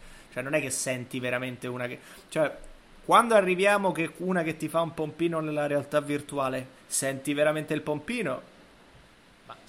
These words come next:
Speaker 2: scusa,
Speaker 1: Io ci sto.
Speaker 2: alla fine, se parliamo a li-, a livello logico, ora non so esattamente come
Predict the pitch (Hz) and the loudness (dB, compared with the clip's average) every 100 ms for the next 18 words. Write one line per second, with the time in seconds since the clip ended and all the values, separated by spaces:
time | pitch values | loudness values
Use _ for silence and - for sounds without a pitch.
0 | - 202 180 127 110 - 165 127 - - | -20 -10 -4 -4 -4 2 2 2 -6 -20
1 | - 127 165 143 135 107 92 - - - | -16 -12 -14 -14 -14 -14 -16 -18 -18 -14
2 | 113 - 113 127 139 123 107 110 110 117 | -14 -12 -12 -10 -12 -12 -14 -16 -16 -18
3 | 113 135 170 117 107 113 107 92 90 87 | -16 -14 -12 -10 -8 -8 -10 -16 -16 -14
4 | 98 101 104 - 139 123 - 101 101 95 | -14 -14 -16 -14 -12 -12 -14 -14 -16 -16
5 | 98 95 | -16 -16